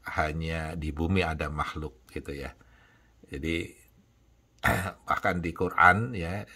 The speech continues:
di surat Yasin Allah Subhanahu wa Taala berfirman bahwa, eh, itu masih ada makhluk-makhluk lain yang kamu tidak ketahui ya. Eh, bahkan, eh, di,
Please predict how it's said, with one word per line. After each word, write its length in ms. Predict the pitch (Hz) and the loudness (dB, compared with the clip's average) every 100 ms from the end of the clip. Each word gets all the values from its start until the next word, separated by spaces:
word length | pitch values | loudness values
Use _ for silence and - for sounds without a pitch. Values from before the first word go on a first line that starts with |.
| - | -12
di 80 | - | -10
surat 480 | - 82 80 80 76 - - | -6 -2 0 -2 -6 -18 -8
Yasin 480 | 82 78 - 92 101 | -4 -4 -2 -4 -2
Allah 320 | 87 80 80 | -2 -2 -4
Subhanahu 640 | - 80 76 80 78 76 76 | -8 -8 -6 -4 -4 -4 -4
wa 80 | 71 | -4
Taala 460 | 76 73 73 85 | -6 -6 -2 -2
berfirman 560 | 85 78 - 78 90 80 | 0 -4 -4 -2 -2 -2
bahwa, 400 | 73 82 101 - - - - - - - - | -4 2 2 2 -10 -20 -20 -20 -20 -12 2
eh, 420 | 82 82 82 85 - _ _ _ _ - | 4 8 6 4 0 _ _ _ _ -4
itu 320 | 110 135 170 - | 0 2 2 6
masih 320 | - - 110 | 6 8 4
ada 240 | 110 107 | 6 6
makhluk-makhluk 640 | 101 101 98 98 87 95 90 | 6 4 0 0 0 0 0
lain 320 | 87 92 110 117 | 4 6 4 2
yang 160 | 87 | -2
kamu 320 | 85 80 82 | 0 0 0
tidak 320 | 80 78 78 82 | -4 -6 -6 -6
ketahui 640 | 71 73 78 76 76 - - | -4 -4 -4 -6 -8 -14 -14
ya. 240 | 69 67 71 - _ - | -12 -12 -16 -20 _ -16
Eh, 100 | 71 73 | -14 -6
bahkan, 580 | 71 - 80 82 85 - _ _ - | -6 -4 -2 -2 -4 -10 _ _ -14
eh, 320 | 78 76 78 - | -10 -8 -10 -8
di, 400 | - 73 76 | -6 -6 -6